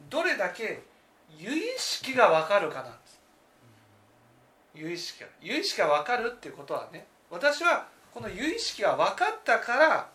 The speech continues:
もうやめようと思ったわけ。つまり、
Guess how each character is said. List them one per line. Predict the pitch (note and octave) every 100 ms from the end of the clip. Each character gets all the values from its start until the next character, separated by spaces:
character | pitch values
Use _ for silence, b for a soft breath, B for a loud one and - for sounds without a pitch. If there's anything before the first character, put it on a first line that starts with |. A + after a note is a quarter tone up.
| -
も | G3
う |
や | D3 D#3
め | G#3+
よ | C4+ F4+ A4+
う | -
と |
思 | C#3 D3
っ |
た | -
わ | - -
け。 | - _ _ _ _ _ _ _ _ _ _ _ _ _ _ _ _ _ - _ _ _ - _ _ - - -
つ |
ま | C4+
り、 | F#3+ D#3